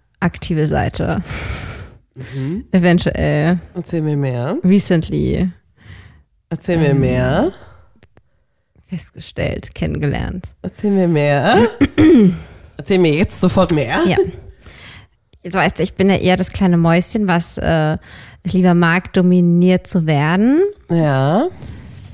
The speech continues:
Speaker 1: Merke aber auch, dass es mir schon sehr viel Spaß bereitet, äh, ihm, äh,
Speaker 2: Mhm.
Speaker 1: auch zu verwöhnen.
Speaker 2: Okay.
Speaker 1: Und, ähm,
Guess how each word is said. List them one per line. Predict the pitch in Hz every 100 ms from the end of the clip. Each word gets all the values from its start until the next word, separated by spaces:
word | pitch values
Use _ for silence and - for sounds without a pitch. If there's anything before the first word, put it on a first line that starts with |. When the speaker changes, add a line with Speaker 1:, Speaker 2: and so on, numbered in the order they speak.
| - _ _ _ -
Speaker 1:
Merke | 196 208 233 330 403
aber | 208 208 - 180 226
auch, | 339
dass | 262
es | 247 247 269
mir | 254 262 262 269
schon | 262 294 240
sehr | 269
viel | 302
Spaß | 302 - 196 202
bereitet, | - 180 175 175 185 175 -
äh, | - 170 165 160 160 - 107 _ _ _ _ -
ihm, | 208 202 202
äh, | 196 175 175 170 170 170
Speaker 2:
Mhm. | 156 135 123 123 196 -
Speaker 1:
auch | 214 233 -
zu | - -
verwöhnen. | - 170 151 156 135 120 - - - - 175 - - _ _ _
Speaker 2:
Okay. | 147 - 151 123 123 180 415 - - -
Speaker 1:
Und, | 202 196 190 190 190 185 -
ähm, | 185 185 180 180 180 180 180 180 185